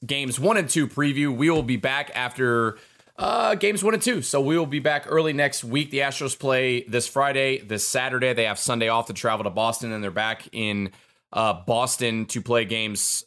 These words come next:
three, four, five. They play Monday and Tuesday. We're gonna have watch parties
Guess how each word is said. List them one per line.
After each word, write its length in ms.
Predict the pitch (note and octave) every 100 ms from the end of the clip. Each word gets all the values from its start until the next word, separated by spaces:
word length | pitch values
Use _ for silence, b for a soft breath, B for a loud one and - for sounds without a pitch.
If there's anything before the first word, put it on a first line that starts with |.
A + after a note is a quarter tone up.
| -
three, 220 | C3 C3
four, 220 | B2+ A#2
five. 560 | G#2 B2+ C3 C3+ C3+ A#2+
They 140 | A2+
play 260 | A#2 A#2 G#2+
Monday 360 | G#2+ A#2+ A#2+
and 100 | A2+
Tuesday. 280 | - B2+ C3+
We're 200 | G#2 C3+
gonna 140 | G#3 A3+
have 240 | G3+ C#3
watch 320 | B2 G3 -
parties 580 | - B2 F#2 E2 - -